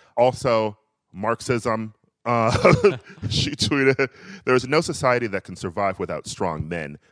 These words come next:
The East knows this. In the West, the steady feminization of our men at the same time that Marxism is being taught to our children is not a coincidence. It is an outright attack. Bring back manly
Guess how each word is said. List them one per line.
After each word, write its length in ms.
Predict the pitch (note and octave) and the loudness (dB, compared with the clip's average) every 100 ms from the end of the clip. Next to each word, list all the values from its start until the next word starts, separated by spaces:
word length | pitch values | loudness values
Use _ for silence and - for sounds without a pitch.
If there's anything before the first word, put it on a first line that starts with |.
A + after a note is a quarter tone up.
| - | -6
The 120 | A2+ - | -4 -2
East 340 | D3 - - | -4 -4 -8
knows 380 | E2+ D2 D2 - | -12 -12 -12 -12
this. 400 | F2 D2 - - - _ | -8 -8 -10 -14 -20 _
In 80 | A2+ | -6
the 80 | A2 | -4
West, 380 | G2+ C#3 A#2 - - - | 2 2 2 -2 -14 -10
the 60 | |
steady 320 | A2 D3+ C#3 | -6 -4 -4
feminization 760 | A#2 C3 C3+ C3 G2+ G2+ G2 F#2+ | -4 -4 -4 -4 -4 -4 -4 -8
of 160 | - F#2 | -6 -6
our 120 | F#2 | -6
men 300 | F2+ F#2+ F#2+ - | -4 -6 -6 -10
at 80 | - | -16
the 80 | |
same 280 | - G#2+ G#2+ | -12 -8 -8
time 320 | A2 G#2+ G2 F#2 | -6 -6 -6 -8
that 140 | D2 | -10
Marxism 580 | F#2+ G#2 G#2+ - F#2+ G2+ | -4 -4 -2 -6 -8 -8
is 120 | F#2+ D#2+ | -10 -12
being 160 | F2 | -10
taught 240 | F2+ B2+ - | -4 -4 -2
to 80 | G2 | -4
our 80 | |
children 400 | E2+ A2+ G#2 G2+ F#2 | -4 -4 -4 -6 -8
is 160 | F#2+ - | -10 -12
not 420 | D#2 G#2 C#3 - - _ _ - | -4 0 0 -2 -18 _ _ -10
a 60 | |
coincidence. 680 | - G2 F2 F2+ F2 D2 B1+ - _ - | -8 -6 -6 -8 -10 -12 -14 -20 _ -10
It 80 | |
is 120 | G2 G2 | -6 -6
an 80 | F#2 A2 | -8 -2
outright 380 | A#2 - G#2 - | -2 0 -4 -4
attack. 460 | - - A2+ E2 - _ _ - | -10 -2 -2 -2 -10 _ _ -2
Bring 360 | B2 B2 B2 - _ | 2 2 -2 -12 _
back 460 | F2+ A#2 G2+ - - _ - | -4 0 0 -2 -14 _ -12
manly 600 | F#2 F#2+ F#2 F#2 F#2 | -6 -6 -6 -8 -10